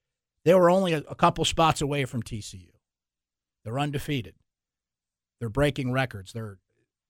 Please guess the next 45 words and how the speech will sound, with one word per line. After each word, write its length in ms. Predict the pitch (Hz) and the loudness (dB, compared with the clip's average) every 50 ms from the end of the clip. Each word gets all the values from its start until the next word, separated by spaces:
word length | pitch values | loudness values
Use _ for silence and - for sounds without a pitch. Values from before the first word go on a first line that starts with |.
| _ _ _ _ | _ _ _ _
doing 240 | 151 147 151 151 143 | 0 0 0 0 0
things 260 | - 151 139 131 120 | -2 -2 -2 -2 -2
that 140 | - 117 - | -6 -8 -10
Syracuse 340 | - 147 143 131 - 131 120 | -4 -4 -4 -4 -4 -8 -10
football 380 | - - 139 123 - 139 131 123 | -6 -8 -8 -6 -4 -6 -6 -6
teams 260 | - 135 127 123 110 | -6 -6 -8 -8 -8
have 100 | 117 127 | -8 -8
only 180 | 127 127 123 | -6 -6 -6
done 180 | 113 131 127 120 | -4 -2 -2 -4
a 60 | 117 | -4
handful 540 | - - 143 139 147 147 139 - 143 131 131 | -2 -2 0 0 2 0 0 -2 -4 -4 -4
of 80 | 117 - | -6 -4
times. 540 | - 127 107 101 - - - - - - - _ _ _ _ _ _ _ _ _ _ _ - | -4 -4 -4 -4 -8 -14 -20 -20 -20 -20 -20 _ _ _ _ _ _ _ _ _ _ _ -12
But 100 | 139 143 | -2 0
we 100 | 190 214 | 2 4
all 200 | 247 262 254 254 | 4 4 4 4
knew 140 | 247 226 214 | 4 4 4
what 100 | 202 185 | 2 2
was 140 | 170 - | 0 -2
coming 280 | - 170 160 156 143 139 | 0 0 0 0 0 0
on 140 | 135 127 120 | 0 0 0
the 60 | 113 | 0
back 320 | 104 110 104 101 98 - 101 | -2 -4 -8 -8 -10 -14 -16
end. 240 | 98 - - _ _ | -16 -16 -20 _ _
And 80 | - 135 | -4 -4
what 100 | 143 151 | -2 -2
was 120 | 151 - | -2 2
coming 260 | - 196 190 190 180 | 2 2 2 2 0
on 80 | 180 175 | -2 -2
the 80 | 160 | -2
back 320 | 143 160 151 151 143 - 147 | -2 -2 -2 -2 -4 -4 -6
end 160 | 139 131 123 | -6 -4 -6
was 120 | 117 - | -6 -8
a 40 | 110 | -10
tougher 320 | - - 151 151 - 151 135 | -2 0 0 0 0 -2 -8
schedule, 480 | - - 147 135 127 117 131 127 123 | -8 -6 -6 -8 -6 -8 -10 -10 -10
more 240 | 127 135 139 143 135 | -10 -8 -8 -6 -6
road 300 | 131 135 131 127 120 110 | -4 -4 -4 -4 -4 -6
games, 340 | 120 123 120 117 113 - - | -6 -6 -6 -6 -8 -12 -12
and 220 | - 139 135 117 110 | -14 -12 -12 -8 -6
the 140 | 131 135 | -4 -4
inevitable 720 | 135 131 135 139 151 160 165 160 170 180 170 156 165 160 165 | -2 -4 -4 -2 -2 -2 -2 0 -2 -2 -2 -2 -2 -4 -4
decline 560 | 135 147 131 - - 143 139 135 135 131 127 | -6 -6 -6 -6 -4 -2 -2 -2 -2 -2 -4
of 180 | 131 120 - - | -6 -8 -8 -10
depth, 360 | - 110 98 82 - - - | -12 -12 -12 -12 -16 -20 -20